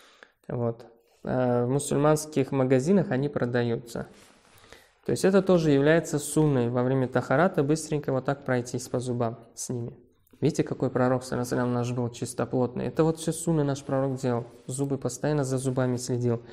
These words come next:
Пятое. Мыть каждую часть тела, органы до того, как высохнет другая.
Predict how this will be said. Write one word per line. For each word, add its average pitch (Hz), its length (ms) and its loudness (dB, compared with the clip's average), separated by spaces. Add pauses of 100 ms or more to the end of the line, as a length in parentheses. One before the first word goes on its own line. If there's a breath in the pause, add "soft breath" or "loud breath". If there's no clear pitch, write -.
(320 loud breath)
Пятое. 165 380 8 (260 loud breath)
Мыть 185 320 10
каждую 175 460 10
часть 165 440 4
тела, 202 300 8
органы 175 560 10
до 127 220 8
того, 180 280 8
как 170 240 2
высохнет 175 560 2
другая. 135 540 2